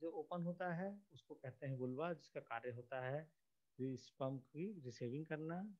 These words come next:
और जबकि जो नाइन्थ में जो open होता है ninth segments में उसको कहते हैं ovipore या gonopore जिसका कार्य होता है एग्स का, female के द्वारा बनाए गए एग्स का discharge करना।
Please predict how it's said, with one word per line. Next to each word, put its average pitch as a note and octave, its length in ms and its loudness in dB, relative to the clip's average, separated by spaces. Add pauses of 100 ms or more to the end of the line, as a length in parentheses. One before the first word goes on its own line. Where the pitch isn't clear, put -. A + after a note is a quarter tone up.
और A2+ 280 -2
जबकि F3 560 2 (360)
जो B2+ 60 2
नाइन्थ E3+ 340 6 (120)
में F#3 420 2
जो D3+ 160 0
open D3+ 260 0
होता C#3 300 2
है B2+ 100 0
ninth A#2+ 200 -4
segments A2+ 520 -10
में E3+ 200 -4 (480)
उसको D3 300 2
कहते C3+ 300 -2
हैं C3+ 140 -2
ovipore C3+ 500 0
या B2+ 120 4
gonopore C#3+ 580 4
जिसका - 340 -12
कार्य C3 260 4
होता A#2 280 -2
है C#3 200 4 (460)
एग्स B2+ 360 8
का, D3+ 200 10 (520)
female C3+ 260 6
के C#3+ 120 0
द्वारा B2+ 220 6
बनाए A2+ 280 0
गए E3 280 4
एग्स - 220 -2
का G3+ 140 8 (500)
discharge A2+ 460 6
करना। G#2 440 -2